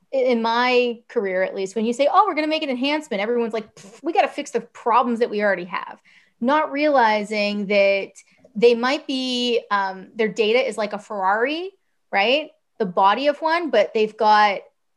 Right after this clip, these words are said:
no offense to Ford drivers, but they have the motor of a Ford truck inside of it. They don't realize that, right? They're just doing whatever they thought they were doing. So as soon as you get their attention, that's where you can say,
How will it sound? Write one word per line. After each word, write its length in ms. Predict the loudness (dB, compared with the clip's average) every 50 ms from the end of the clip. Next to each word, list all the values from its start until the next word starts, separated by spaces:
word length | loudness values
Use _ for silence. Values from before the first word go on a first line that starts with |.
| _ -2
no 180 | 0 2 2 2
offense 420 | 0 0 -2 -2 -2 -4 -6 -10
to 100 | -14 -14
Ford 480 | -10 -4 0 2 4 4 4 4 2 2
drivers, 420 | 2 2 2 2 2 0 -4 -4
but 140 | -4 -6 -4 0
they 140 | 0 0
have 300 | 0 2 0 0 0 0
the 60 | -2 -2
motor 280 | 0 0 2 0 0
of 100 | 0 -2
a 40 | -4
Ford 340 | -6 -6 -8 -8 -8 -8 -12
truck 320 | -12 -10 -8 -8 -8 -10
inside 340 | -16 -18 -14 -12 -12 -12 -12
of 80 | -14 -18 -20
it. 160 | -20 -20 -20 _ _ 2
They 100 | 2 4
don't 240 | 6 4 4 4 2
realize 600 | 2 4 6 6 6 6 6 4 4 2 -2 -6 -6
that, 320 | -6 -4 -4 -6 -8 -10 -4
right? 260 | 0 0 0 0 -2
They're 140 | -4 -6 -6
just 240 | -6 -6 -10 -8 -6
doing 280 | -2 0 0 2 2 0
whatever 380 | 2 2 2 2 0 0 -2
they 160 | 0 0 0 2
thought 200 | 0 -2 -2 -2
they 120 | -4 -4
were 100 | -4 -4
doing. 400 | -4 -4 -4 -4 -4 -8 -14 _ _ _ _ _ _ _ _ _ _ _
So 220 | -6 2 2 4 4
as 220 | 4 2 0 0
soon 160 | 0 -2 -2
as 120 | -2 -2 -2
you 60 | -2
get 160 | 0 0 0
their 140 | 2 2 0
attention, 920 | 0 -2 -10 -14 -12 -12 -10 -10 -10 -10 -10 -10 -12 -12 -16 -18 -20 -20 _ _ _ _ _ _ -4
that's 380 | -2 0 0 0 0 -2 -4 -6
where 140 | -4 -2 0
you 220 | 0 0 -2 -4
can 220 | -4 -4 -4 -2
say, 200 | 0 0 0 0